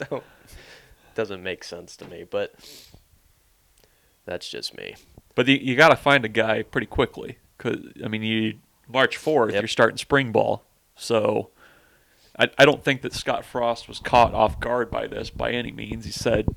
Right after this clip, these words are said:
Speaker 2: in that statement that he basically had a week head start on it.
Speaker 1: Yep.
Speaker 2: So, I mean, even if you really go kind of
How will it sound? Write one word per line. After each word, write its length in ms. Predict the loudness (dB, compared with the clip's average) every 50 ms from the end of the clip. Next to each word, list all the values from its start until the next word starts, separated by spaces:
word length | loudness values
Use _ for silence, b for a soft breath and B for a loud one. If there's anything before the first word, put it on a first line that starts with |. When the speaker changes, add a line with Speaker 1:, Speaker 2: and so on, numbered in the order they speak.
| -6 -10
Speaker 2:
in 140 | -10 -8 -6
that 180 | -6 -8 -8 -10
statement 480 | -8 -4 -4 -4 -4 -6 -10 -12 -12 -12
that 80 | -14
he 60 | -10
basically 540 | -8 -6 -6 -6 -8 -12 -14 -12 -8 -6 -6
had 120 | -4 -4 -6
a 40 | -6
week 260 | -6 -8 -8 -8 -6
head 160 | -8 -8 -8
start 340 | -8 -8 -4 -2 -2 -2 -4
on 200 | -4 -8 -8 -10
it. 160 | -10 -10 -12 _ _ b b b b b b b b b
Speaker 1:
Yep. 220 | -18 -18 -18 -16 _
Speaker 2:
So, 600 | -10 -4 0 2 4 4 6 4 4 2 -2 -6 _ _ _ _ _ _ _ _ _ _ _ _ _ _ _
I 80 | -8 -4
mean, 140 | -2 -2 -2
even 220 | 0 0 2 4 2
if 120 | 4 4
you 260 | 4 4 4 4 0 -4 _ _ _ _ _ _ _ _ _ _ _ _ _ _ _ _ _ _ _ _ _ _ _ _
really 300 | 2 6 6 6 6 6 4
go 260 | 4 2 4 4 2
kind 260 | 2 0 0 2 2 0
of 300 | -2 -4 -6 -16 -20